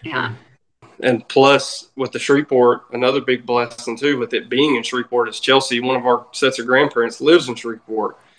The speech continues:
Speaker 2: So we could – drop off Elizabeth with them whenever we were going to a treatment, or they could help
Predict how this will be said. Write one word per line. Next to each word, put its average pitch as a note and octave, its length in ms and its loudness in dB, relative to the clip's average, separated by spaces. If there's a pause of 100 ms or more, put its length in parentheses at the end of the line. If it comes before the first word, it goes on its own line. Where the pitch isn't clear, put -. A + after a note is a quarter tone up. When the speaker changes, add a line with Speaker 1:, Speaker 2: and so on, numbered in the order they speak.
(120)
Speaker 2:
So A#2+ 260 4
we B2 220 4
could – A#2+ 260 -2 (360)
drop B2 340 2
off B2+ 260 0
Elizabeth C#3 540 2
with C#3 160 0
them D#3 400 2
whenever B2 220 -2
we A#2+ 420 -8
were A#2 120 -8
going B2+ 240 2
to B2+ 120 -2
a A#2+ 40 2
treatment, A#2+ 540 -8
or A2 120 -8
they B2 180 2
could B2 160 -8
help C#3 420 2